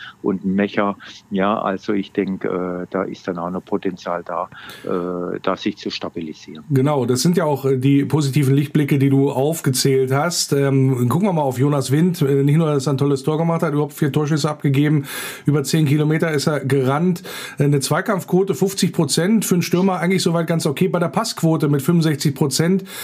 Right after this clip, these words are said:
Speaker 2: ja, ähm, da ist noch ausbaufähig, möchte ich mal sagen. Ähm, wir, äh, wa-, was zeichnet ihn aus als Spieler? Also das ist ja ein ganz anderer Spielertyp eigentlich, als Wout Weghorst bisher, ähm, ja, bei uns dann auch gewirkt hat.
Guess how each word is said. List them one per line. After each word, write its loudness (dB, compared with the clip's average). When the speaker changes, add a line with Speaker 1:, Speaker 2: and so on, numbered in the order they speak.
Speaker 2:
ja, 0
ähm, 2
da 0
ist -4
noch 2
ausbaufähig, 0
möchte 0
ich 2
mal 2
sagen. 0
Ähm, 0
wir, 0
äh, 0
wa-, -2
was -2
zeichnet 2
ihn 2
aus 0
als -2
Spieler? 2
Also 0
das 0
ist 0
ja 0
ein 0
ganz 0
anderer 0
Spielertyp 0
eigentlich, 2
als -2
Wout 0
Weghorst 0
bisher, 0
ähm, 2
ja, 0
bei -6
uns -2
dann 0
auch -2
gewirkt 0
hat. -6